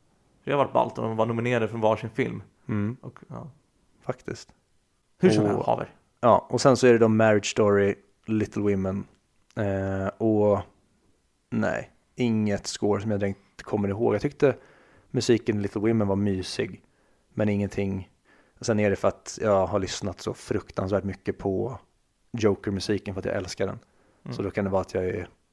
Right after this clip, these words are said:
Speaker 2: så otroligt militant fast i att den ska vinna.
Speaker 1: Jag hoppas och tror på Jokern också.
Speaker 2: Bra. Men, eh, ja, det är i alla fall vad vi tror slash hoppas för inför galan nu på söndag eller natten till måndag.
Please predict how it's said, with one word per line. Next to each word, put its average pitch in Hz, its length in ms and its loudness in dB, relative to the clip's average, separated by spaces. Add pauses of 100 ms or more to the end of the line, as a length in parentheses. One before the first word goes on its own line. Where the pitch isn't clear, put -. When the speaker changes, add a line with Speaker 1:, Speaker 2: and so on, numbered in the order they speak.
Speaker 2:
så 98 240 -2
otroligt 92 340 -6
militant 98 600 -4
fast - 340 -8
i 104 40 -4
att 90 100 -8
den 98 140 -8
ska - 140 -10
vinna. 95 240 -8 (320)
Speaker 1:
Jag 139 100 0
hoppas 117 300 2
och 104 60 -12
tror 117 140 -2
på 110 100 -6
Jokern 113 300 -2
också. 113 260 -8 (500)
Speaker 2:
Bra. - 340 0 (200)
Men, 110 380 0
eh, 107 500 0 (140)
ja, 139 340 4
det 139 160 0
är 156 40 6
i 165 40 6
alla 156 140 4
fall 127 180 4
vad 120 100 2
vi 113 340 2 (100)
tror 107 640 0
slash 101 400 2
hoppas - 500 2
för 98 520 0 (340)
inför 113 260 -2
galan 110 360 6
nu 95 100 -2
på 95 460 -6 (300)
söndag 101 520 0
eller 95 140 -4
natten 95 360 -6
till 101 100 -4
måndag. 117 320 0